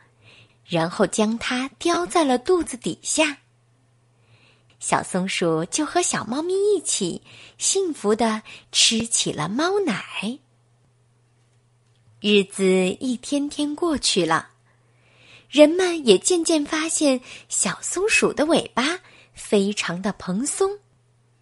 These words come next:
尾巴的尖上还有一小撮儿泛着荧光的毛，整体看上去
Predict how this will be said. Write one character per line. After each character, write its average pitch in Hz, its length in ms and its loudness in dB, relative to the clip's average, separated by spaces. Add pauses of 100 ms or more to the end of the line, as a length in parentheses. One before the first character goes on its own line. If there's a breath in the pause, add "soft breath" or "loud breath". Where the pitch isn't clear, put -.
(760)
尾 214 240 8
巴 269 160 4
的 311 140 2
尖 381 280 2
上 262 380 0 (380 loud breath)
还 220 240 8
有 247 180 4
一 277 140 0
小 185 280 4
撮 294 300 -2
儿 311 160 -6
泛 311 400 -2
着 202 120 2
荧 180 360 0
光 359 240 -2
的 254 100 -4
毛， 170 480 -4 (1080)
整 170 260 2
体 180 180 -4
看 208 280 -2
上 196 260 -2
去 208 380 0